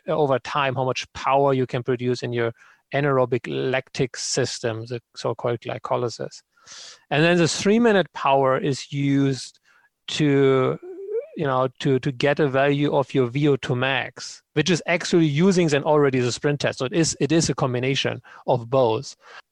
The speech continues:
to get your V O two max. And then the six minutes and the twelve minutes are combined with the three minutes, used to a normal,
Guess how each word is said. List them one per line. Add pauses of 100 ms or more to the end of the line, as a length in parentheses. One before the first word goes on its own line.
(220)
to
get
your
V
O
two
max. (600)
And
then
the
six
minutes
and
the
twelve
minutes
are (140)
combined
with
the
three
minutes,
used (160)
to
a
normal,